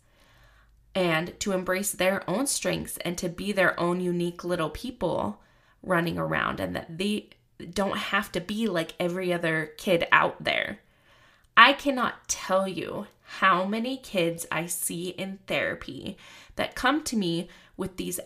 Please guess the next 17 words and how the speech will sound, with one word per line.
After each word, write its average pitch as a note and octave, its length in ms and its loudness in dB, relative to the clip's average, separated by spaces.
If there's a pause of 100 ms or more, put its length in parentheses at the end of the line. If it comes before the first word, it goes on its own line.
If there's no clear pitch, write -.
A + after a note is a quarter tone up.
expectations G3 1160 -2
and F3+ 220 -6
beliefs E3+ 460 -4
about E3+ 300 -4
who F#3+ 180 -6
they F3+ 180 -2
should E3 360 -4
be G#3 320 -8 (300)
based F#3+ 300 -4
on F3 200 0
their F3 160 -4
parents' E3+ 440 -8 (160)
actions. - 800 2 (480)
Not - 440 0 (140)
their C#4+ 140 2
parents' D#4+ 460 -2
words, G#3+ 520 0